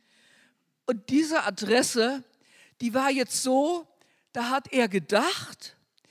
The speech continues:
er kommt jetzt raus, der Elisa. Er legt ihm die Hand auf und sagt, „Sei rein.“ Kennen wir das auch? Wir hören, da ist ein Heilungsprediger. Meine Güte, da haben Leute, die sind nach Amerika geflogen und wo nicht überall hin.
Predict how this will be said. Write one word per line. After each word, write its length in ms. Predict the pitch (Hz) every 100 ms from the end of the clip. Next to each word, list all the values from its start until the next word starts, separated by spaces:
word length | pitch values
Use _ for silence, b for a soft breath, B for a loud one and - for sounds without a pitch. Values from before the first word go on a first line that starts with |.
| b b
er 120 | 277
kommt 320 | 269 269 240
jetzt 320 | 220 175 -
raus, 400 | 160 170 220 254
der 200 | - 269
Elisa. 680 | 302 285 302 311 302 339 370 359 - B B B 254
Er 120 | 254
legt 280 | 262 269 254
ihm 120 | 226
die 180 | 196 185
Hand 500 | - 175 220 269 -
auf 360 | 320 349 -
und 80 | 233
sagt, 300 | 220 240 220 B B
„Sei 380 | - - 294 277
rein.“ 680 | 240 269 359 392 240 156 131 - _ _ _ _ _ _ _ _ _ _ _ _ _ _ _ _
Kennen 220 | - 233
wir 100 | 277
das 180 | 277 254
auch? 460 | - 214 294 - _ _ _ _ _ _
Wir 220 | 214 208
hören, 440 | - 247 311 330 320 b b _
da 100 | 180
ist 180 | 202
ein 200 | 214 196
Heilungsprediger. 1160 | 175 202 269 247 208 - - 156 131 117 120 151 _ _ b b b b _
Meine 340 | 202 294 339
Güte, 240 | 302 311 202
da 140 | 196
haben 160 | 190 185
Leute, 420 | 214 247 330 277
die 80 | 196
sind 180 | 220
nach 160 | 196 180
Amerika 640 | 160 165 233 294 262 196
geflogen 560 | 160 160 208 214 220 190
und 120 | -
wo 160 | 226 349
nicht 200 | 359 277
überall 380 | 196 165 -
hin. 340 | 156 170 127